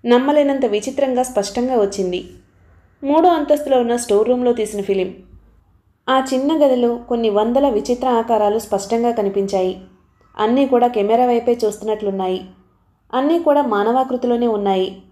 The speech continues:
కొన్ని కుక్కలు, మేకలు, కోళ్ళు, అడవి పందులు కూడా కనిపించాయి. అన్నీ కూడా కెమెరా వైపుకే వచ్చి కెమెరా మీదుగా ఎగిరి ఎక్కడికో పోతున్నాయి.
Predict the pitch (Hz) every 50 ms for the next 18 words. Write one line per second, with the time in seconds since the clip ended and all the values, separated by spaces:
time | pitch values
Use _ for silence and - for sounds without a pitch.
0 | _ _ _ _ _ - 233 226 226 208 - 214 202 - - 240 240 240 240 226
1 | 214 208 202 214 214 - 233 233 233 226 226 - 214 214 220 220 220 220 220 208
2 | - 196 190 202 226 233 240 233 226 226 220 220 220 220 220 220 220 202 196 196
3 | 196 196 196 196 190 185 185 185 185 - - _ _ _ _ _ _ _ _ _
4 | _ _ _ _ _ _ - 214 214 233 254 269 269 254 240 226 233 233 233 214
5 | 208 214 220 240 247 233 226 220 220 220 - 226 214 208 202 202 - 196 196 196
6 | 196 - 247 240 247 277 277 277 262 233 220 214 208 202 208 202 - - 208 208
7 | 202 226 233 214 196 202 214 220 - 247 233 240 208 202 202 202 196 196 190 185
8 | 190 190 190 -